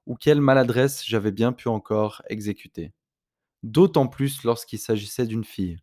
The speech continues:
Le simple fait de croiser une personne du sexe opposé dans les couloirs de mon école me terrorisait. Comment me comporter ?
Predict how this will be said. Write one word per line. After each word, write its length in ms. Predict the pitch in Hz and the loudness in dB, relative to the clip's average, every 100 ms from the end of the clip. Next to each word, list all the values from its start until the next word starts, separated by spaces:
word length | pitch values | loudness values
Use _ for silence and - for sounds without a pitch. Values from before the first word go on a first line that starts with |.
| _ _ _ _ _ _ | _ _ _ _ _ _
Le 100 | 113 | -4
simple 380 | - 175 165 127 | 2 0 2 -4
fait 260 | - 156 | 4 4
de 100 | 117 | 4
croiser 640 | 98 - - 151 143 151 - | -2 -4 2 2 4 0 0
une 220 | 117 110 | -2 -2
personne 400 | 131 135 131 117 | -2 -2 -2 -2
du 100 | 98 | -2
sexe 340 | - 143 143 | -2 -2 -2
opposé 360 | 123 123 120 131 | -4 -2 0 2
dans 100 | 110 | 0
les 120 | 98 | 0
couloirs 420 | - 123 131 139 | -4 0 4 4
de 80 | 120 | 2
mon 180 | 104 101 | 0 0
école 360 | 113 - 127 127 | -2 0 0 2
me 140 | 95 | -2
terrorisait. 800 | - - 117 113 104 95 95 85 _ _ _ _ _ _ _ _ _ _ - | -2 2 2 2 -2 -4 -6 -8 _ _ _ _ _ _ _ _ _ _ -4
Comment 220 | 107 107 | 0 2
me 80 | 107 | 0
comporter ? 680 | - 87 104 - 131 131 | -4 -4 -2 4 4 4